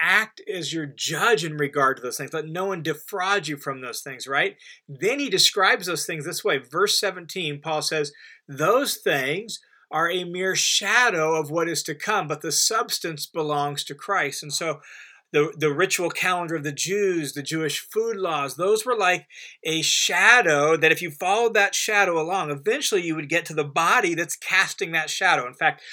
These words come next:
the word translated substance in verse seventeen literally is body, that this body cast this shadow back into the Old Testament.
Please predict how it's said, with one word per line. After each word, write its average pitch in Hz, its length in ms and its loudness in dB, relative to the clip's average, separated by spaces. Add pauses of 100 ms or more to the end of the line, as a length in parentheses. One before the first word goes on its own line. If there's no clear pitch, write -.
(200)
the 151 100 0
word 156 240 2
translated 151 600 0
substance 175 600 0
in 151 100 -12
verse 151 200 -2
seventeen 147 360 -6
literally 165 340 2
is 147 140 2
body, 156 500 0
that 131 160 -6 (260)
this 147 160 -4
body 151 580 2
cast 160 500 -4
this 156 140 -4
shadow 180 460 2
back 160 420 2
into 196 140 -8
the 180 100 -2
Old 160 140 0
Testament. 220 420 -2